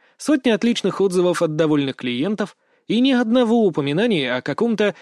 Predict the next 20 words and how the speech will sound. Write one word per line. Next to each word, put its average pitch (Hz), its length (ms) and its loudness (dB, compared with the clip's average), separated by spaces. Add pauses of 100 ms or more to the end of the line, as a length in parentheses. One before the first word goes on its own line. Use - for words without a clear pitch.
(120)
негативном 160 760 -2
опыте 139 380 -6
пребывания 147 600 -2
в - 60 -10
тихом 160 260 -2
месте. 175 520 -6 (640)
Что - 280 -8
ж, - 220 -18 (560)
если 175 340 0
это 180 180 0
проклятие 156 540 0
такое 180 380 0
медленное, 170 640 0
то, - 180 0
разумеется, 240 580 2
внутри 175 400 0
клиники 196 420 -2
никто 208 380 -2
не 135 120 -4
погибал, 196 600 -6